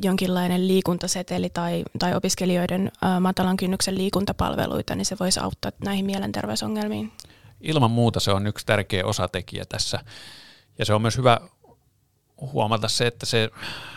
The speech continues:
Speaker 2: liikunta on monille semmoinen hyvä ponnahduslauta sitten ottaa huomioon vähän näitä muitakin kokonaisvaltaisen, ö, hyvinvoinnin osatekijöitä. Se tietysti on vähän yksilökohtaista, että kuka niinku, mi-, mikä on se,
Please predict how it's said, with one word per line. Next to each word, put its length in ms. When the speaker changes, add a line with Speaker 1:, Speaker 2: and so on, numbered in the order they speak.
Speaker 2:
liikunta 440
on 80
monille 360
semmoinen 520
hyvä 280
ponnahduslauta 800
sitten 400
ottaa 320
huomioon 360
vähän 180
näitä 160
muitakin 420
kokonaisvaltaisen, 880
ö, 420
hyvinvoinnin 580
osatekijöitä. 760
Se 120
tietysti 240
on 80
vähän 180
yksilökohtaista, 720
että 180
kuka 280
niinku, 220
mi-, 480
mikä 340
on 140
se, 160